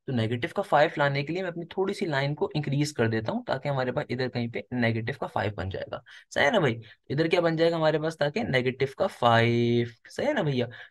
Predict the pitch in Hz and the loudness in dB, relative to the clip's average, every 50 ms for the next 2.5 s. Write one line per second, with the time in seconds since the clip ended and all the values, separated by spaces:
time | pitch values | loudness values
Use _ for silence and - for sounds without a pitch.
0 | _ - 127 - 175 175 160 165 165 165 165 160 160 160 - - 156 143 143 143 | _ -2 0 2 4 4 6 4 4 4 2 0 0 0 0 0 2 2 4 2
1 | 175 180 156 127 120 127 131 131 - 139 139 - 196 226 - - - _ - 127 | 0 2 2 2 2 2 2 0 0 -2 2 2 2 2 2 0 -4 _ 6 6
2 | 123 120 117 - 110 107 101 107 104 107 | 6 6 6 2 0 0 0 -2 -6 -6